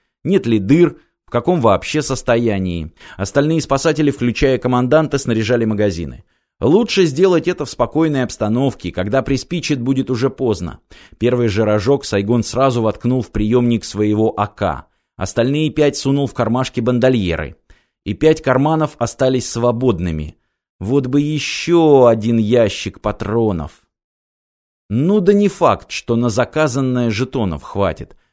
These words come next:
Сумму торговец назвал оглушительную. Когда принесли бандольеры и противорадиационные комплекты, Фидель кивнул Че. Растаман снял с полиэтиленового мешка свои полосатые шмотки.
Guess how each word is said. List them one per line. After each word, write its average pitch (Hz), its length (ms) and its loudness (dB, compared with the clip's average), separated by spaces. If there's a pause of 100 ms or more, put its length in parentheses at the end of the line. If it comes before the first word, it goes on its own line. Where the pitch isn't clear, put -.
(180)
Сумму 180 580 0
торговец 147 640 2
назвал 123 460 0
оглушительную. 92 1040 -4 (260)
Когда 110 380 0
принесли 135 480 0
бандольеры 127 760 2
и 101 120 -8
противорадиационные 117 1160 0
комплекты, 110 680 -2 (300)
Фидель 139 400 4
кивнул 123 400 0
Че. 76 400 -6 (180)
Растаман 120 540 -2
снял 131 400 -2
с - 60 -12
полиэтиленового 104 880 0
мешка 95 440 -2
свои 98 300 -2
полосатые 90 640 -2
шмотки. 80 580 -10